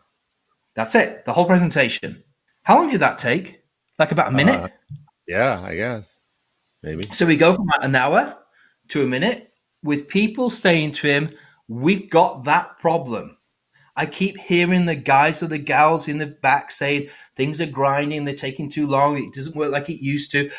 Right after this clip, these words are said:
Speaker 1: We're adding stuff and taking stuff away, and re-, we're trying to get away with it. And, and you've just described our problem. I'm sick of it. So, yeah, what does that look like? How do you solve that problem for us?" Now, the service he offered before was exactly the same as the service today.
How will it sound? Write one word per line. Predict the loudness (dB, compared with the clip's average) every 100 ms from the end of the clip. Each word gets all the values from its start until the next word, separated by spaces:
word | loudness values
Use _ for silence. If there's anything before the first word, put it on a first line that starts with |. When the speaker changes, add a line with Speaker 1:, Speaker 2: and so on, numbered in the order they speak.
| -6
Speaker 1:
We're | -2
adding | 0 0 0
stuff | -2 -4 -6
and | -8
taking | -8 -8 -8
stuff | -8 -4
away, | -2 2 2
and | 0
re-, | -2 -6 -12 -14 -8
we're |
trying | -2 2 2
to | 2
get | 0 0
away | 2 4
with | 4 0
it. | -4
And, | -6 -6 -6
and | -4
you've | -4 -4
just | -6 -6
described | -4 -4 -2
our | -4
problem. | -2 -4 -4 -6
I'm | -4
sick | -4 -4
of | -4
it. | -6 -10 _
So, | 0 2 2
yeah, | 2 0 2
what | 2 4
does | 4
that | 0 2
look | -4 -2
like? | -6 -6
How | -6
do | -6 -6
you |
solve | -4 -4
that | -4 -4
problem | -4 -6
for | -8
us?" | -12 -18 _ _ -16 -16 -20 _ 0
Now, | 0 0 -6 _ -20 _
the | -4
service | 4 6 6 4
he | 4
offered | 4 2 -4
before | 0 4 4
was | 2 -2
exactly | -4 -2 -2 -6
the | -6
same | -4 -4 -6
as |
the | -8
service | -6 -6 -6 -8
today. | -2 0 0